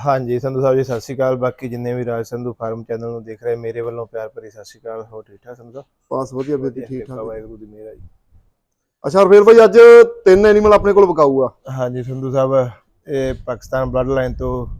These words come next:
Speaker 1: ਮੀਨੀ ਨੀਲੀ ਜਿਹੜੀ ਆ, ਇਹ ਸੂਈ ਆ।
Speaker 2: ਓਕੇ।
Speaker 1: ਹੈਰ ਸ਼ਹਿਰ ਆ।
Speaker 2: ਹੂੰ।
Speaker 1: ਇੱਕ ਐਚ ਐਫ ਤੇ ਜਰਸੀ ਦਾ ਕ੍ਰਾਸ ਜਿਹੜੀ ਵੱਛੀ ਆ, ਬਹੁਤ ਸੋਹਣੀ ਆ।
Speaker 2: ਠੀਕ ਹੈ ਜੀ।
Speaker 1: ਹਾਂਜੀ।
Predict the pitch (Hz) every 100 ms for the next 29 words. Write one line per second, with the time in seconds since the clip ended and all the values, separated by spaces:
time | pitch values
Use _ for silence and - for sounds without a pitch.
0 | - 127 127 131 131 123 131 127 127 127
1 | 127 123 123 - 117 131 143 143 _ -
2 | - 139 143 123 - _ _ _ - 127
3 | 135 - 131 135 135 120 _ _ 135 120
4 | 107 143 - 147 143 139 135 _ 147 139
5 | - 160 - 160 139 120 - 123 123 -
6 | 123 120 - 120 117 113 - - 117 117
7 | 117 117 - 107 104 - _ _ _ _
8 | _ - 156 120 110 98 95 _ _ _
9 | - 98 95 92